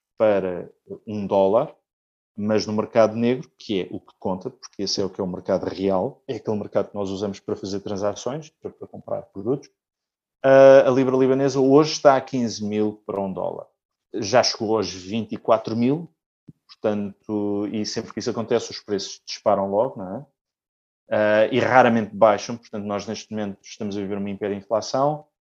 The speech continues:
eh, as pessoas estão a receber dez vezes menos, porque o valor da, da moeda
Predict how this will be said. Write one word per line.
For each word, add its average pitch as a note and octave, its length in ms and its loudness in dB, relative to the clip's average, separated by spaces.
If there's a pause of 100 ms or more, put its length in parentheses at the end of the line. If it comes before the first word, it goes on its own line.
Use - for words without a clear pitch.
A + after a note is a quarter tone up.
(160)
eh, G#2 520 0
as G#2 120 -10
pessoas - 260 -6
estão A#2+ 240 2
a A2 80 4
receber G#2 960 0 (260)
dez A2+ 360 0
vezes G#2 300 -2
menos, A2 360 -4 (120)
porque - 240 -16
o - 20 -12
valor F#2+ 300 -4
da, F#2 420 -8 (140)
da G2+ 60 -12
moeda F#2+ 440 -4